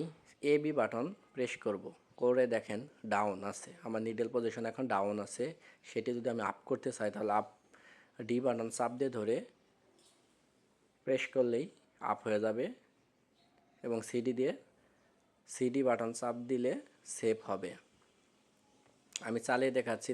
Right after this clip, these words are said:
দেখেন আমার নিডল বারটি আপ অবস্থায় আছে এখন। দেখেন আমার নিডল বারটি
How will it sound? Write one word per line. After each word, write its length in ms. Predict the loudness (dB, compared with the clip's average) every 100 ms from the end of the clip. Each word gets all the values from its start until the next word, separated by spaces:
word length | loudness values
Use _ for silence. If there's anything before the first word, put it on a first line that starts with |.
| -2
দেখেন 220 | -2 -4 -2
আমার 120 | -2 -2
নিডল 220 | 0 2
বারটি 300 | 0 0 -4 -4 -6 _ _ _ _ -2
আপ 200 | 0 2 0
অবস্থায় 380 | -4 -2 2 2
আছে 160 | 2 -2 -4
এখন। 200 | -6 -10 -14 _ -20 _ _ _ _ _ _ _ _ _ _
দেখেন 340 | -6 -4 -4 -6 -6 -8
আমার 160 | -6 -2 -2
নিডল 220 | 0 2
বারটি 260 | 0 0 -4